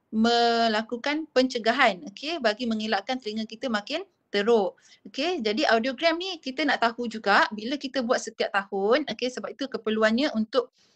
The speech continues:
buat setiap tahun. Sebabnya contoh kalau, uh, kita mula bekerja, okey, kita mula bekerja pada tahun yang ketiga. Okey, pada tahun ketiga kita tengok bacaan kita normal. Okey, kita, sebab kita terdedah pada bunyi bising, memang pekerjaan kita terdedah pada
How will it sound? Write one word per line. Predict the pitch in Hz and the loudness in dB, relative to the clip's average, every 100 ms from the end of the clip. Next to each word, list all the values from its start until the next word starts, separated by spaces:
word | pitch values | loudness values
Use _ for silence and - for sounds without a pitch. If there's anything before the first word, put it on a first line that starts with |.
| _ - | _ 0
buat | 214 254 | 4 4
setiap | 226 214 - | 2 -4 -2
tahun. | 190 208 262 453 _ _ _ _ _ _ _ _ _ _ - | 0 2 0 0 _ _ _ _ _ _ _ _ _ _ -6
Sebabnya | 226 226 294 | 2 4 4
contoh | 262 254 262 | 2 0 0
kalau, | 311 247 247 262 - - - | 4 6 6 4 -4 -6 2
uh, | 208 | 2
kita | 208 262 311 | 2 -2 0
mula | 254 254 254 233 | 2 4 6 4
bekerja, | 226 226 220 190 160 | 0 -2 -2 -4 -4
okey, | - 269 | -6 -8
kita | 226 220 | -6 -4
mula | 220 220 | 0 0
bekerja | 220 214 208 233 | -2 -4 0 0
pada | 196 202 | 0 -2
tahun | 202 202 240 233 | 0 2 2 2
yang | 196 185 185 | 0 -6 -6
ketiga. | 202 214 202 220 202 180 | -12 -8 0 2 2 0
Okey, | - 220 180 | -2 -2 -2
pada | - 185 202 | -4 -2 0
tahun | 214 226 | 0 0
ketiga | 226 240 269 320 339 - - | -2 -4 2 2 2 -2 -8
kita | 233 233 | -2 0
tengok | 254 285 | 2 2
bacaan | 226 214 - 226 | 2 2 2 2
kita | 226 240 233 | 0 0 2
normal. | 226 240 180 - _ - - | 4 4 2 -4 _ -20 -12
Okey, | 196 196 311 330 262 | -8 -2 -2 -2 -6
kita, | 226 220 | -10 -2
sebab | 208 226 | -2 -2
kita | 226 269 | -8 -2
terdedah | 226 226 240 | 2 4 4
pada | 220 214 | 2 0
bunyi | 208 220 | 2 0
bising, | 220 254 302 | 0 0 0
memang | 220 214 226 226 | 0 2 2 2
pekerjaan | 233 226 226 226 | -2 0 0 -2
kita | 247 | -6
terdedah | 262 220 226 226 | -4 0 2 0
pada | 214 | 0